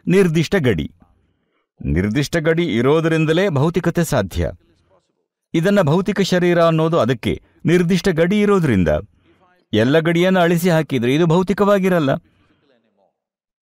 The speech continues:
ಎಲ್ಲೋ ಒಂದು ಕಡೆ ತನಗರಿವಿಲ್ಲದೆಯೇ ಪ್ರತಿ ಮನುಷ್ಯನೂ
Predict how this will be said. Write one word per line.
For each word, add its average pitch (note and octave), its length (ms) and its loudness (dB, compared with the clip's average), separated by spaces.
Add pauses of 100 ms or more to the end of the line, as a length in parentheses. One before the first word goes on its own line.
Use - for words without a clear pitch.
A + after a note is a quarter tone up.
(280)
ಎಲ್ಲೋ C#3+ 300 2
ಒಂದು D#3+ 260 0
ಕಡೆ G2 260 0 (1080)
ತನಗರಿವಿಲ್ಲದೆಯೇ C#3+ 1080 0
ಪ್ರತಿ A#2+ 300 -4
ಮನುಷ್ಯನೂ D3 640 0